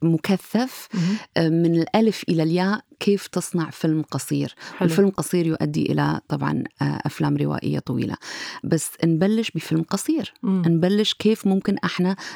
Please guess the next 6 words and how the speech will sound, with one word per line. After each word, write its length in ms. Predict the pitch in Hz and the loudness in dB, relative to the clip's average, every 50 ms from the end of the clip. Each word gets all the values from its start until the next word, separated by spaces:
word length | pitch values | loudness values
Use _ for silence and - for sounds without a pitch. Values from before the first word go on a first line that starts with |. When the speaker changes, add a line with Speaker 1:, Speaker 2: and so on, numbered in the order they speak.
| - - | -2 2
Speaker 1:
نروي 380 | 180 185 208 208 208 175 160 151 | 4 4 6 6 4 4 4 2
قصة 520 | - - 160 - - - 214 233 262 285 - _ _ _ | 2 -2 -2 -2 -2 -2 0 -2 -2 -4 -8 _ _ _
بخمس 1080 | 175 156 175 175 185 196 220 220 - - - - - - - - - 190 175 165 - | 0 2 2 4 4 2 2 0 -4 -8 -16 -18 -16 -12 -8 -2 0 2 2 2 0
دقايق، 520 | - 175 - - 156 156 156 156 156 156 - - - - | -2 -4 -2 0 0 2 2 2 2 0 -2 -6 -6 -4
عشر 220 | 139 151 - 156 | -2 -2 0 0
دقايق، 560 | 151 156 147 - 156 156 156 156 156 151 - | 0 0 0 0 0 2 2 2 0 -2 -4